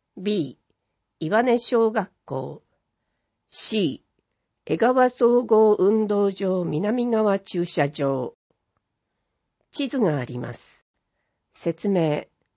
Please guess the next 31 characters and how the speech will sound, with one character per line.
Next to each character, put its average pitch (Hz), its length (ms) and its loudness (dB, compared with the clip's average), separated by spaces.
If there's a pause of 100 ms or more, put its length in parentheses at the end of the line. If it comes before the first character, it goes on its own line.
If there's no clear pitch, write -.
(720)
駐 247 240 -4
車 233 180 0
場 220 260 2
と - 380 -2
会 208 240 -2
場 247 220 0
の 240 140 4
位 247 80 0
置 202 160 -8
が 139 120 -4
示 175 300 -6
さ 190 100 -2
れ 175 140 -4
て 120 100 -8
い 131 140 -8
ま 123 160 -10
す。 - 340 -20 (1300)
ジ 220 120 4
ェ 285 140 6
イ 294 80 4
ア 262 140 4
ー 214 40 4
ル 131 180 -6
内 143 240 -10
房 185 240 2
線、 156 400 -6 (480)
木 - 80 -20
更 254 320 0
津 254 160 0
駅 196 260 2
と - 300 -4